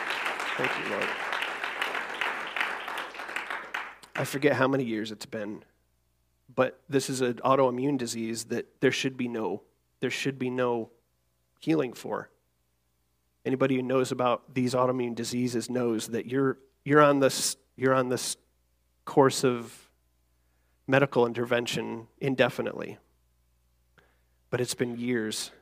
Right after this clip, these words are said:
And so what I'm trying to say is that it's normal for our humanity to show up in the form of thoughts.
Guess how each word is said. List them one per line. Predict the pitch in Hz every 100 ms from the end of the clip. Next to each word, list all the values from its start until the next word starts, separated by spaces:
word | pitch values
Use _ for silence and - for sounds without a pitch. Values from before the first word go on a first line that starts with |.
| _ _ _ _ _
And | - 127
so | - 127 127 113 - _ _ _ _ _ _ _ _ _ _ _ _ _ _ _ _ _ _ _ _ _ _ _ _ -
what | 139
I'm | 151
trying | 147 151 143
to | 131
say | 117 - 127 120
is | 110 131 123
that | 120 123
it's | 117 -
normal | 131 139 151 147 135
for | 127 127 110
our | 123 131 131
humanity | 120 139 127 120 117 113 117 110
to | -
show | - - 127 117
up | 104 - - _ _ _ _ _ -
in | 117
the |
form | 117 - 117 110
of |
thoughts. | - 117 107 - -